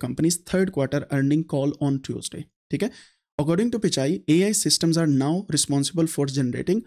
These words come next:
over twenty-five percent of the new code from Google products, while human programmers oversee and manage these A I generated। सबसे बड़ी बात इसमें ये देखने को है कि भाई अगर ट्वेंटी फ़ाइव परसेंट बना है ना, लेकिन उसके ऊपर लोग बैठे हैं और उसको चेक कर रहे हैं कि किस तरीके से कितना ये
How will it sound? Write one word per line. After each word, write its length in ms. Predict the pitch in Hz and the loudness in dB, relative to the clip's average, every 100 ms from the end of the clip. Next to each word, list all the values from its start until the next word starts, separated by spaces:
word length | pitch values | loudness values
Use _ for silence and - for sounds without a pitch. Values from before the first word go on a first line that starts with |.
| _ _ _ 175 | _ _ _ 2
over 200 | 190 214 | 2 2
twenty-five 540 | 175 160 170 - 160 | 2 0 0 -2 -2
percent 300 | 175 165 170 156 | 0 0 0 0
of 40 | |
the 120 | 151 135 135 | 0 2 2
new 120 | 190 190 | 2 2
code 140 | 147 143 | 0 0
from 100 | 135 135 127 | -2 -2 -4
Google 240 | 131 139 143 | -6 -2 -2
products, 460 | 139 90 - - - 131 143 | -2 -12 -12 -14 -16 -4 0
while 180 | 143 139 143 | 0 0 2
human 160 | 165 165 | 2 0
programmers 440 | 143 131 135 147 - | -2 0 0 0 -2
oversee 440 | 143 143 - 143 180 - | -2 0 0 -2 -2 -2
and 220 | 143 139 | -2 -2
manage 300 | 131 139 160 - _ - | 0 0 -2 -6 _ -2
these 180 | 139 131 | 0 2
A 160 | 120 120 | -2 -6
I 60 | |
generated। 340 | - - - 151 _ _ _ | -8 -8 -10 -14 _ _ _
सबसे 240 | - 208 269 | -2 2 2
बड़ी 160 | 214 | 2
बात 200 | 214 208 | 0 2
इसमें 220 | 202 196 196 | 0 0 2
ये 160 | 175 | 2
देखने 280 | 165 160 156 | 2 2 2
को 140 | 156 | 2
है 60 | 165 | 0
कि 100 | 165 | 0
भाई 180 | 147 147 | 2 2
अगर 180 | 156 160 | 0 -2
ट्वेंटी 260 | 143 139 | -2 -2
फ़ाइव 200 | 147 131 | -2 -2
परसेंट 300 | 135 - 139 | -2 -2 0
बना 160 | 123 147 | 2 2
है 80 | 135 | 2
ना, 140 | 156 - _ - | 0 -4 _ -2
लेकिन 220 | 139 160 | 2 4
उसके 280 | 151 - 180 - | 2 0 -2 -2
ऊपर 260 | 131 156 | -2 -2
लोग 360 | 147 131 135 135 | 0 0 0 0
बैठे 280 | 120 - 160 | -4 -2 2
हैं 80 | 160 | 2
और 80 | |
उसको 160 | 139 - | 0 -4
चेक 280 | 135 139 - | -4 -6 -4
कर 120 | 139 | -4
रहे 100 | 131 | -2
हैं 80 | 135 | -2
कि 100 | 143 | -2
किस 240 | 135 139 - | -4 -4 -2
तरीके 280 | 127 117 | -2 -2
से 120 | 135 175 | -2 -2
कितना 400 | 156 135 143 147 | -2 0 2 2
ये 280 | 127 139 | 0 -4